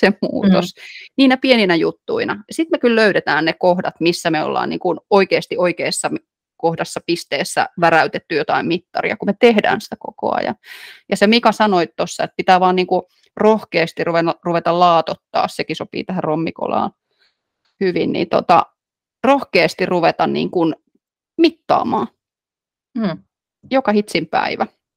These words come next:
Speaker 1: Mäkin mittaan askelia, kuulkaa, joka päivä ja, ja kolmetuhatta kaksisataa ei hyvältä näytä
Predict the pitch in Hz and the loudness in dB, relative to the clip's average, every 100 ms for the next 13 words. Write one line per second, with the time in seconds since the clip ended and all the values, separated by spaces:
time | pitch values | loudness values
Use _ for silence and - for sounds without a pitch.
0 | _ 254 269 190 190 - 175 175 202 202 | _ -6 0 -2 -2 -2 -2 0 -2 -2
1 | - 139 131 - 175 - - - - _ | -6 -6 -6 -6 -4 -4 -4 -6 -6 _
2 | 240 247 - - 139 147 151 - 104 - | 0 2 0 2 2 2 -2 -2 -2 -4
3 | - 180 - 196 170 170 175 175 185 - | -4 -2 4 4 4 0 -4 0 0 0
4 | 175 156 160 175 180 160 - 165 - | -2 4 4 4 2 2 2 0 -2